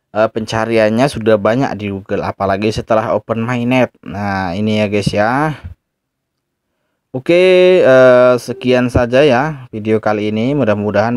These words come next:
bermanfaat dan menambah, eh, imun kalian. <laughs> Ya, menambah imun, menambah angin segar. Dan bagi yang benci atau, eh, haters, ini akan,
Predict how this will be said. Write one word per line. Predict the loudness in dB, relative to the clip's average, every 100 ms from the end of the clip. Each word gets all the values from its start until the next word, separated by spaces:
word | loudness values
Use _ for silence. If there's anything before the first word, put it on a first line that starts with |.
| -4
bermanfaat | -4 -6 -6 -6 -4 -4 -8 _ _ _ _ _ _ _ _ _ _ _ _ _ _
dan | -2 2
menambah, | 2 2 2 2 2 4 2 2 2 0
eh, | 0 2 4 4 4 4 4 2 0 _ _ _ _ -6
imun | -2 -2 -2
kalian. | -2 0 0 -2 -8 -16
<laughs> | -8
Ya, | -4 -4 -6 -10 -14 -16 -6
menambah | -2 0 0 0
imun, | 0 2 2
menambah | 0 0 0 0 0 -2 -8 -10 -4
angin | 0 0
segar. | 0 0 0 0 -2 -6 -12 _ -20 _ _
Dan | -10 -4
bagi | -2 -2 -2 0 2
yang | 2 0
benci | -2 0 0 0 -2 -4
atau, | -4 -4 -6 -6 -6
eh, | -4 -4 -2 -4 -6
haters, | -8 -4 -4 -2 -2 -4 -6
ini | -8 -4 -2
akan, | 0 -2 -2 -2 -2 -4